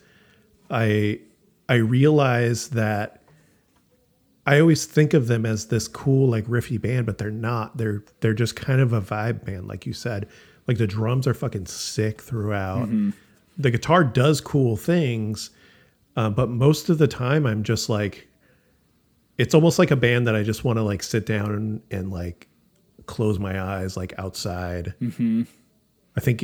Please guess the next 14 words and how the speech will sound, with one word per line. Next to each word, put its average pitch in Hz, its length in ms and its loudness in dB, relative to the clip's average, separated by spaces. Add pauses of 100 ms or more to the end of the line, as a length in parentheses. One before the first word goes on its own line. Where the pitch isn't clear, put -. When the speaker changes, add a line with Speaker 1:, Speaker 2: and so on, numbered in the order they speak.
Speaker 1:
I 117 120 -4
think 127 200 0
in 107 140 0
text - 380 -8
you - 80 -2
maybe 101 240 -2
said 98 220 -6
on 95 140 -8
a 90 40 -8
hammock 92 680 -12
or 107 80 -6
something. 104 420 -8
Speaker 2:
Hell 117 300 -2
yeah. 104 240 -4